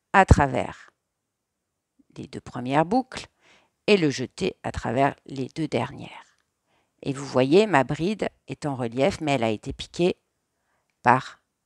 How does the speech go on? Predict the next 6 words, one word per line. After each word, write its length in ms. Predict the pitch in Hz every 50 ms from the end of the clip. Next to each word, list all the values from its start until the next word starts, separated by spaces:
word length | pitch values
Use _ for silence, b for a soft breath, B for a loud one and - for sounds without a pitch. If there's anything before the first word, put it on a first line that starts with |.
| _ _ _ _
l'arrière. 520 | - 135 131 120 - - - 110 - - - _ _ _ _ _ _ _ _ _ _ B B B B B B B
Je 120 | - - 233
recommence, 500 | 240 269 269 - 214 165 123 120 - -
je 100 | - 254
vais 120 | 214 254
alterner. 580 | 269 240 220 - - 226 208 175 156 139 147